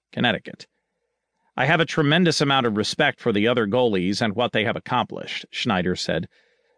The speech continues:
"But to me, this is definitely a competition and tryout. We all want to compete as hard as we can and win that job.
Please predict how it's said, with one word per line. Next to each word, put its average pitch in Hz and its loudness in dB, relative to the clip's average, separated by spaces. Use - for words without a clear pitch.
"But 147 0
to 160 2
me, 180 4
this 156 0
is 135 0
definitely 143 0
a 110 0
competition 110 -2
and 107 -4
tryout. 101 -4
We 139 4
all 170 6
want 165 2
to 151 0
compete 135 0
as 113 -2
hard 139 2
as 107 -2
we 104 -2
can 131 0
and 104 -2
win 123 0
that 98 -2
job. 127 -2